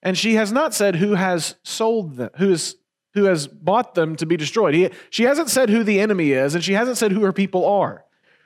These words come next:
She wants the king to figure this out kind of on his own. She wants to draw him in with his emotion so that he will rightly be on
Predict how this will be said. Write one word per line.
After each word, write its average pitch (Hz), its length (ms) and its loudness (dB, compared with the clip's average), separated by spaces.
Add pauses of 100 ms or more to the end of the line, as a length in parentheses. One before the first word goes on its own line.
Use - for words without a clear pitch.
She - 140 -2
wants 226 220 2
the 240 100 -2
king 247 380 0
to 185 280 2 (200)
figure 226 400 0
this 196 160 2
out 202 280 0
kind 202 200 0
of 180 80 -2
on 196 160 2
his 175 180 0
own. 170 160 0
She 160 140 -4
wants 240 180 -2
to 208 80 -4
draw 208 420 2
him 233 240 0
in 196 460 0 (340)
with 202 160 2
his 180 160 2
emotion 180 800 0
so 165 140 -2
that 160 140 -2
he 185 200 -4
will 185 200 2
rightly 185 500 0
be 165 320 2
on 143 320 -6